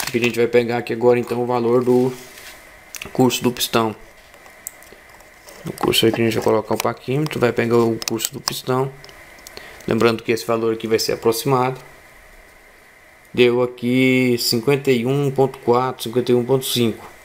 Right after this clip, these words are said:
Então a gente vai colocar esse valor aqui agora e multiplicar tudo. Então vai dar aqui cinquenta e um multiplicado,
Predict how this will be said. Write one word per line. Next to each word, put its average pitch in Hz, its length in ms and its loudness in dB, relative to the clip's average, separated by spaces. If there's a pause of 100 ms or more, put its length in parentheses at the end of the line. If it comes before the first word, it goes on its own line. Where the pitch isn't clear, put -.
(960)
Então 117 140 0
a 117 40 4
gente 117 240 -2
vai 117 120 2
colocar 120 320 4
esse 113 100 -2
valor 123 260 2
aqui 127 140 0
agora 135 400 0 (160)
e 127 60 0
multiplicar 135 480 0
tudo. 113 280 -4 (1160)
Então 120 120 -6
vai 117 120 0
dar 120 80 2
aqui 113 440 -2 (640)
cinquenta 120 480 -4
e 139 120 2
um 131 200 -2 (1160)
multiplicado, 120 760 -2